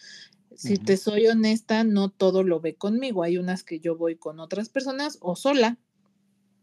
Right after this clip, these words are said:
Speaker 1: Soy de esas pocas personas que sí disfruta mucho ir al cine sola. Entonces, creo, si mal no recuerdo, estas no las ha visto.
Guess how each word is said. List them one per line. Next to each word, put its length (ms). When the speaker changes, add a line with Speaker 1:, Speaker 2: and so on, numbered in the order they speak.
Speaker 1:
Soy 180
de 60
esas 180
pocas 300
personas 480
que 140
sí 100
disfruta 480
mucho 300
ir 100
al 140
cine 240
sola. 380
Entonces, 480
creo, 640
si 140
mal 240
no 80
recuerdo, 320
estas 240
no 100
las 180
ha 60
visto. 360